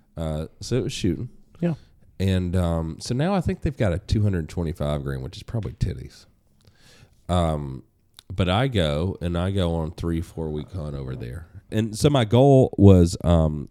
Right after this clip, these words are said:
Speaker 1: fallow deer, which we've talked about in the past. So Andrew's family brought fallow deer over there in eighteen hundred 'cause they didn't know if there'd be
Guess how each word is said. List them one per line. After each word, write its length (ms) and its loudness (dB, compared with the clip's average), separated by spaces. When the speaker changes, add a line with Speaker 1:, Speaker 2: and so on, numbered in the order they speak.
Speaker 1:
fallow 240 10
deer, 220 6
which 160 4
we've 120 4
talked 180 4
about 160 0
in 40 -12
the 80 -4
past. 320 -6
So 460 4
Andrew's 420 2
family 400 2
brought 400 0
fallow 220 0
deer 180 -2
over 80 -6
there 160 -4
in 80 -8
eighteen 360 -6
hundred 360 -12
'cause 140 -4
they 80 0
didn't 140 -2
know 80 -6
if 100 -12
there'd 180 -6
be 280 -8